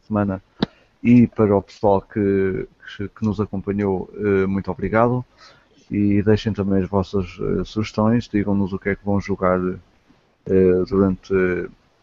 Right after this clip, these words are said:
durante o Halloween e o que é, ou, eh, o que é que recomendariam, eh, para as outras pessoas jogarem. E muito obrigado, mais uma vez. Voltamos nos Extra Tome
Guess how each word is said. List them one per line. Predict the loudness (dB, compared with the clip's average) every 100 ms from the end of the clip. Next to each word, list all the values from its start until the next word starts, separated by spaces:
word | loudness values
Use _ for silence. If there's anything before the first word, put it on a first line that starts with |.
| -4
durante | 4 4 4 2
o |
Halloween | 2 4 6 6 4
e | 0
o |
que | 0
é, | -2 -4 _ _ _
ou, | 2 4 4 -2 -10 _
eh, | -4 -4 -4 -6
o | -10
que | -2
é | -2
que | -2 -4 0 0 0 -4
recomendariam, | -6 2 4 6 6 4 0 -12 _ _ _ _ _ 0
eh, | 4 6 6 6 4 0 -8 -20 _ _ _ _
para | 2 4 4
as | 2
outras | -6 -10
pessoas | -14 -6 -2 -2
jogarem. | -2 -4 -6 -10 _ _ _ _ _
E | 0 4 4 4 4
muito | 2 -2
obrigado, | -4 -2 -2 -2 -6 _ _
mais | -8 -4
uma | -4 -4
vez. | -4 -6 -16 _ _ _ _ -6
Voltamos | -4 -2 -2 -4 -6 -14 -6
nos | -2 0 0 -4 -12 -20 _ _ _
Extra | -2 -2 -2 0
Tome | 2 2 0 -4